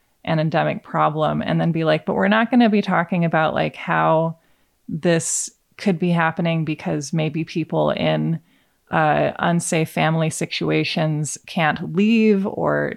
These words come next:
take the kids because there aren't adequate services to provide for children. If the abusive party in the family is also providing financial support,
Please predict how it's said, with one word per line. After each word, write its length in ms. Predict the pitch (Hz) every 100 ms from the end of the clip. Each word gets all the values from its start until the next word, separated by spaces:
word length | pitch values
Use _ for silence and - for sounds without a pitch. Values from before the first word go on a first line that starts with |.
| -
take 400 | 185 156 - -
the 80 | -
kids 460 | - 226 208 180
because 380 | 180 165 175 143
there 180 | 147 139
aren't 300 | - 151 175
adequate 520 | - 156 156 - 160
services 800 | - 190 180 175 185 170 160 -
to 160 | -
provide 420 | 147 160 143 156 160
for 140 | 175
children. 640 | - 180 165 170 180 175 - _ _
If 240 | 165 -
the 380 | - 151 147 147 - _ _ _
abusive 600 | 170 160 160 185 214 185
party 340 | - 196 190
in 100 | 190
the 80 | 190
family 580 | - 185 185 185 185 185
is 260 | - 165 160
also 300 | 165 165 190
providing 500 | 202 180 175 175 175
financial 560 | 190 175 180 170 -
support, 600 | 175 175 - 185 170 -